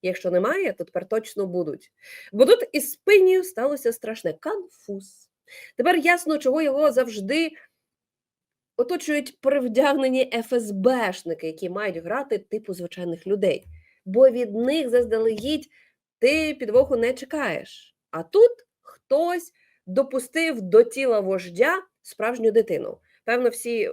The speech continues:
Ф С Б шники-карлики просто були десь зайняті. Ну і малий видав всю правду. Незручна інформація із фронтів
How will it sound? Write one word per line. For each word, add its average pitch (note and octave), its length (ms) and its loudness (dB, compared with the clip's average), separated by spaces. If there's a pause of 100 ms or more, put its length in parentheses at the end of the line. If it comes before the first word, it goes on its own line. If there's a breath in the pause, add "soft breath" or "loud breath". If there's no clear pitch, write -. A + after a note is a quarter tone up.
(100)
Ф - 120 -10
С G#3+ 140 -4
Б A3 120 -2
шники-карлики A#3+ 680 -6
просто A3 260 -8
були G#3+ 240 -4
десь G#3 320 -6 (200)
зайняті. F3+ 680 -6
Ну G4 160 4
і A#4 100 6
малий D#4+ 400 -2 (240 loud breath)
видав C4+ 420 -4 (240)
всю - 280 -12
правду. F#3+ 720 -8 (560)
Незручна D4 840 0
інформація D4 840 -2
із B3 260 -10
фронтів A3+ 720 -2